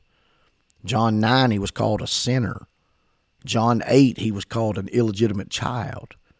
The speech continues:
<laughs> Matthew chapter twelve, he was called a devil.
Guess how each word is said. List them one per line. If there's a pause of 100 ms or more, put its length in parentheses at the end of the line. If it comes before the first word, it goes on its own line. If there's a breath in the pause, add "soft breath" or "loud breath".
<laughs>
Matthew
chapter
twelve, (380 loud breath)
he
was
called
a
devil.